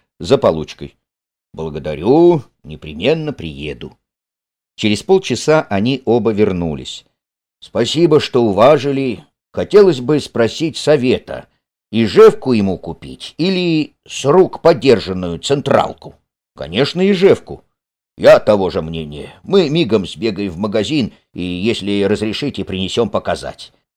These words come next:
Придется сразу купить ему банку пороху, дроби, а чехол сам сошью». «Заходите, буду ждать». Вышли на улицу оба бесконечно счастливые.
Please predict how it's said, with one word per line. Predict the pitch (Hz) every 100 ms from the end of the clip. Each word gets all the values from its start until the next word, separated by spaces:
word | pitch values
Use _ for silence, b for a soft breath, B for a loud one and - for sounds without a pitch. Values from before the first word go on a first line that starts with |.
| _
Придется | 117 131 185 - 135
сразу | - 120 170 117
купить | 104 90 131 110
ему | 104 98 92 76 -
банку | 71 131 113 107
пороху, | - 151 151 - - 120
дроби, | 90 92 147 110 107 90
а | 87
чехол | - - 170
сам | - 131 160
сошью». | 117 92 78 73 _ _ _ _
«Заходите, | 90 - - 170 151 113 85
буду | 123 117
ждать». | 101 69 71 - - _ _ _ _ -
Вышли | 104 196 - 147
на | 110
улицу | 117 139 - - 104
оба | 120 110
бесконечно | 92 95 101 120 147 110 101
счастливые. | - 101 - 92 87 80 73